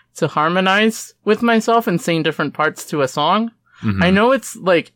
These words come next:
Speaker 1: absolutely magical when you go see, like, a live, like, stage production, like, from Les Mis, and they're doing One Day More and everyone's doing the different parts and you're like, "Wow."
Speaker 2: Yeah.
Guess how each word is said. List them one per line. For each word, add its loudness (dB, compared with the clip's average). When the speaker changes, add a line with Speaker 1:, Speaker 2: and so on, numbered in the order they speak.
Speaker 1:
absolutely -2
magical -2
when 0
you -2
go 0
see, -6
like, -2
a -2
live, -4
like, -4
stage -6
production, -2
like, -2
from -2
Les 0
Mis, 0
and 0
they're -2
doing -2
One -2
Day 0
More -2
and 0
everyone's -2
doing -2
the -2
different -4
parts -2
and -2
you're -2
like, -4
"Wow." -2
Speaker 2:
Yeah. -4